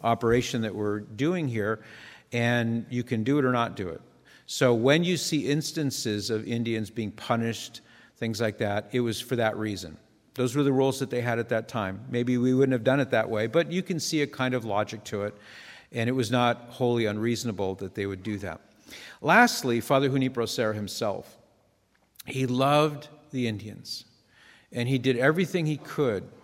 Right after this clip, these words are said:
in his life to not only show them the love of Jesus, but to show them he was there for them.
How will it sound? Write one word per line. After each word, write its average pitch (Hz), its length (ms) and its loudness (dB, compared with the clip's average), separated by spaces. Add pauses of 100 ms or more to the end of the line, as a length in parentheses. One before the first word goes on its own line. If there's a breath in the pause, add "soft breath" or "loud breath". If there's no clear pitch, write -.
(120)
in 117 140 -2
his 123 240 -2
life 117 460 0 (300 loud breath)
to 139 100 -2
not 127 180 6
only 147 220 4
show 135 240 2
them 120 160 0
the 113 60 0
love 120 200 4
of 110 140 -4
Jesus, 113 540 -2 (280 loud breath)
but 123 120 -10
to 120 100 -4
show 139 320 2
them 131 160 0
he 143 260 0
was 123 240 0
there 120 260 2
for 120 220 -4
them. 101 640 -4